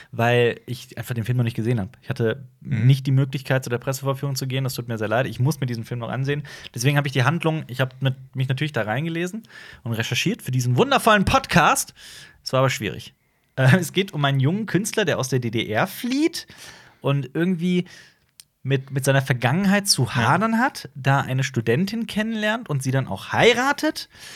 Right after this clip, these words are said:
Speaker 1: Und dann lernt er ihren Schwiegervater kennen. Und der wiederum hat, ähm, trägt eine ganz große Schuld an den Ereignissen in, im, im frühen Leben des jungen Künstlers.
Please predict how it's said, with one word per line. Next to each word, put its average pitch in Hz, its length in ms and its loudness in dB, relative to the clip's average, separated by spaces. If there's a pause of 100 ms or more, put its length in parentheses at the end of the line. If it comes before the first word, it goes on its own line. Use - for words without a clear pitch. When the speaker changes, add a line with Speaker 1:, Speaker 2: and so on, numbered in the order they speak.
(160)
Speaker 1:
Und 131 120 0
dann 160 160 4
lernt 165 280 2
er 165 100 0
ihren 123 320 0
Schwiegervater 214 840 2
kennen. 196 400 -2 (180)
Und 131 280 2
der 220 160 8
wiederum 180 420 2 (260)
hat, - 360 -2
ähm, 127 400 0 (180)
trägt 135 220 -4
eine 131 80 2
ganz 143 240 2
große 143 300 0
Schuld 147 380 2
an 120 120 -2
den 135 100 2
Ereignissen 147 880 0
in, 123 400 -6
im, 117 300 -10
im 113 440 -8
frühen 170 320 0
Leben 123 300 2
des 110 160 -4
jungen 113 160 -4
Künstlers. - 580 -8